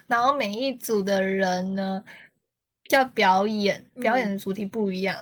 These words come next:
Speaker 2: 嗯。
Speaker 1: <laughs> 那时候我那时候是巫婆组，然后呢，我们就是要表演那个，个，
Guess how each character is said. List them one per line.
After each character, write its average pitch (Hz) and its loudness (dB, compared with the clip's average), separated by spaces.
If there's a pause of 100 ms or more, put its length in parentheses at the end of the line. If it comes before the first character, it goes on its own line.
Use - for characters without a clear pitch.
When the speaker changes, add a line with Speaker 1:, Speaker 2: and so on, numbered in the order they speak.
Speaker 2:
嗯。 254 -4
Speaker 1:
<laughs> - -4
那 392 4
时 - -2
候 262 2
我 220 -2
那 220 -6
时 247 -4
候 226 -2
是 233 0
巫 226 -4
婆 196 0
组， 196 -8
然 208 -2
后 277 0
呢， 220 0
我 196 2
们 202 -2
就 247 0
是 302 -4
要 247 8
表 214 4
演 202 2
那 208 -4
个， 190 -2 (380)
个， 220 4